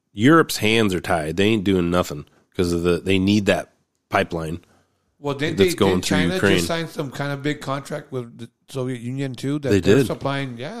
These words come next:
Speaker 2: I mean,
Speaker 1: Yeah.
Speaker 2: they got their customers, dude. I mean,
Speaker 1: Well, I th-,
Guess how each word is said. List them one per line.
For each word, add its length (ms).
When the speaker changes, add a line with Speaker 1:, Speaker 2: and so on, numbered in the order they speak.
Speaker 2:
I 40
mean, 160
Speaker 1:
Yeah. 60
Speaker 2:
they 120
got 200
their 120
customers, 600
dude. 200
I 60
mean, 220
Speaker 1:
Well, 120
I 140
th-, 160